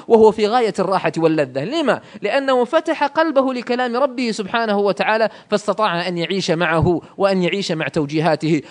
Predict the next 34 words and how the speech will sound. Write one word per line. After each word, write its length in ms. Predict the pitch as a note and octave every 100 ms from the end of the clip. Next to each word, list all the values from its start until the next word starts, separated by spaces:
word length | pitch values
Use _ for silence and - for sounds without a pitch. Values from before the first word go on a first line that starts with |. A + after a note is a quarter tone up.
| -
وأذكر 400 | G3+ A3+ - A3
جيدا 400 | F#3 B3+ B3+ G3+
كثيرا 340 | F3+ F#3 B3 A3
من 180 | G3 F3+
الناس 280 | G3 G3+
يكون 300 | G3+ - C#4+
في 100 | A#3
النهار 360 | A#3 G#3 F#3+ F#3+
في 180 | C4 C4+
صعوبات 800 | A#3 G3 G3+ F3+ F#3 E3+ D#3 -
وإشكالات 760 | G#3+ A3 - G3 F#3+ F#3+ D#3+ - - -
وقضايا 840 | B3+ B3+ B3 C4 C#4+ C4+ A#3+ G#3 F3+
كبيرة 480 | A3+ A3 D4+ B3+
جدًا، 400 | F#3 G#3+ D#3 D#3 C3 - -
فإذا 300 | C4 B3 A3+
جاء 260 | C#4+ D4
الليل 480 | D4+ A#3+ F#3+ G3+ F3 - _ -
ثم 220 | A#3 A3
قام 240 | G#3+ D4 C#4
يصلي 520 | A#3 B3 A3+ F#3+ E3+
فصلى 420 | F#3 C#4 C4 A3+
ركعات 580 | G#3+ G3 F3 A#3+ G#3 - - - F#3
يعني 300 | G3 G3+ G3
محدودات 500 | G#3+ G#3 G#3+ A3+ G#3+
الله 280 | G3+ F#3+ F#3
عز 180 | F3+
وجل 260 | G3 F#3 G3+
وقرأ 400 | F3 E3+ C#4 C4
فيها 300 | B3 B3 G#3+
من 100 | A3+
القرآن 380 | G#3+ G#3+ A#3 G3
وقد 260 | E3+ F#3
فتح 280 | C4 C#4 A#3
قلبه، 500 | A#3+ B3 G3+ A3 A#3+